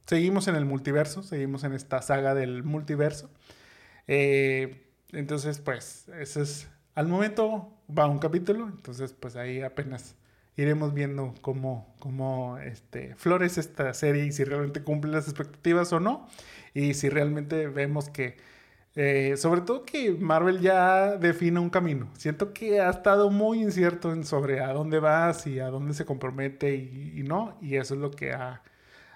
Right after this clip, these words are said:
ha batallado mucho, pero bueno, les digo, va apenas un capítulo, van a ir saliendo un capítulo nuevo cada jueves a las ocho de la noche, horario de México, en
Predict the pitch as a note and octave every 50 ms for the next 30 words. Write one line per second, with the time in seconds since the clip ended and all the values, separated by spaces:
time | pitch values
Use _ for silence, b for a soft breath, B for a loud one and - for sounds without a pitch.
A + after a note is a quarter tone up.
0 | B B C3+ C#3 C#3 C#3+ C#3 C#3+ C#3+ C#3 C3+ C#3 C#3 C#3+ E3 G3+ G#3 G#3 - B3+
1 | B3 - _ _ _ _ _ - C#3 C#3 C#3 C#3+ C#3+ C#3+ C#3 C#3 C3+ C#3+ C3+ C3+
2 | B2 - - _ _ - C#3 B2+ C3+ C3+ C3 C3 C3 C3 C3+ C#3 D3+ D#3 D#3 D#3
3 | E3+ E3 E3 D#3 F3 E3+ E3+ D#3+ F3 F#3 F3+ G3 G3+ G#3+ G#3+ G#3+ - - - C#3+
4 | C3+ C3+ C3+ C#3 C#3+ C#3+ D3 D3+ C#3+ - E3 D3 D3 D3 C#3+ D3 C#3+ D3 D3 C#3+
5 | C#3+ C#3+ C#3+ C#3+ - - - E3 F3 - E3+ D3+ D3 D3 D3 C#3+ C#3 C#3 C#3 C#3
6 | C#3 - C3+ B2+ B2+ B2 - D#3+ F3 G3 A#3 A#3+ - - - _ _ _ _ -
7 | C3+ C3+ B2+ B2+ B2+ - - - F3 F3+ F3+ - F3 D#3 C#3+ C3+ C3 C3+ C3 -
8 | - C3+ C3 D3 C#3 - D3+ C#3 B2+ B2+ B2+ C3 B2+ B2+ B2+ B2+ C#3+ D3 - G3+
9 | G3 - - - _ b b b b b b b b b b - D3+ E3+ F#3 F#3+
10 | F3+